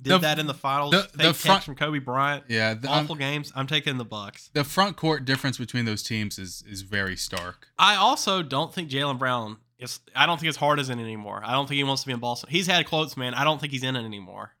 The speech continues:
Speaker 1: I think he'll be a good, but I don't think he'll be great. Like,
Speaker 2: So,
Speaker 1: 'cause
Speaker 2: so
Speaker 1: he
Speaker 2: are
Speaker 1: was great last year getting them to the finals.
Speaker 2: Are we saying it'll be Bucks Suns again, round two?
Speaker 1: Yeah, but this time <laughs> there's a big difference.
Speaker 2: <laughs> Yeah, this time, uh, Chris Paul is worse now, but they added Kevin Durant, so slight,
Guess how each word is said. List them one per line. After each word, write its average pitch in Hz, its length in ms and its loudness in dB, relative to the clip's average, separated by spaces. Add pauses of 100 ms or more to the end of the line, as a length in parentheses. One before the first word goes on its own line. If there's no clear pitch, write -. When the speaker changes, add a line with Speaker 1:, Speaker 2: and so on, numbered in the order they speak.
Speaker 1:
I 135 100 2
think 156 140 0
he'll 175 100 2
be 147 300 0
a 117 80 -8
good, 143 400 0
but 120 100 -4
I 123 40 0
don't 131 120 0
think - 100 -20
he'll 143 100 -6
be 131 100 -4
great. 120 280 -4
Like, 113 100 -2
Speaker 2:
So, 170 100 2
Speaker 1:
'cause 151 180 -6
Speaker 2:
so 180 100 4
Speaker 1:
he 226 120 8
Speaker 2:
are 330 60 6
Speaker 1:
was 233 100 4
great 165 340 2
last 180 300 2
year 127 80 -2
getting 117 180 -2
them 110 120 -8
to 101 80 -14
the 101 80 -12
finals. 95 500 -10
Speaker 2:
Are 143 60 -6
we 175 120 2
saying 185 240 0
it'll 170 160 4
be 160 160 0
Bucks 139 380 2
Suns 131 320 0
again, 117 280 0
round 110 260 -4
two? 139 200 -4 (1080)
Speaker 1:
Yeah, 127 400 4
but 135 220 4
this 170 160 4
time 143 280 6
<laughs> - 20 0
there's 180 180 4
a 202 60 6
big 208 240 6
difference. 202 720 2
Speaker 2:
<laughs> - 40 -20 (680)
Yeah, 165 120 4 (100)
this - 320 2
time, 160 360 2 (560)
uh, 123 300 2 (220)
Chris 175 240 2
Paul 147 420 4
is 127 200 -2
worse 131 360 2
now, 110 200 2
but 110 180 -4
they 110 140 2
added 107 220 2
Kevin 101 220 -4
Durant, 92 360 -6
so 92 160 -8
slight, 101 280 -6